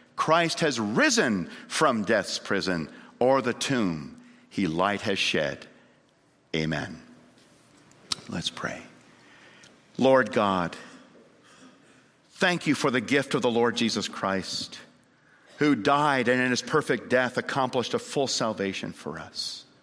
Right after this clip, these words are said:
Thank you for raising him from the grave to share that full salvation with his people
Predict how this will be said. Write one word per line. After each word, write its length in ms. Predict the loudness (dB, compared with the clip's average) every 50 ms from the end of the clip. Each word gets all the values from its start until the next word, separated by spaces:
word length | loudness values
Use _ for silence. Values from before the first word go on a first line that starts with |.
| _ _ _ _ _ _ _ _ _ _ _ _ _ -20 -20 -10 _
Thank 260 | 2 2 2 4 2
you 80 | 2 2
for 160 | 2 2 0
raising 420 | 2 2 2 2 2 2 2 2 4
him 180 | 4 2 2
from 200 | 0 0 0 0
the 80 | 0 -2
grave 680 | 0 0 2 2 2 2 2 0 -2 -4 -8 -8 -2
to 100 | -2 0
share 480 | 0 2 0 2 2 4 4 4 4 4
that 240 | 4 2 2 0
full 360 | -2 -6 -6 0 0 0 2 2
salvation 800 | 2 2 2 2 2 2 2 2 2 0 0 -2 -2 -2 -2 -2
with 260 | 0 0 -2 -2 -4
his 200 | -6 -4 -4 -6
people 540 | -8 -6 -6 -6 -6 -6 -10 -12 -12 -14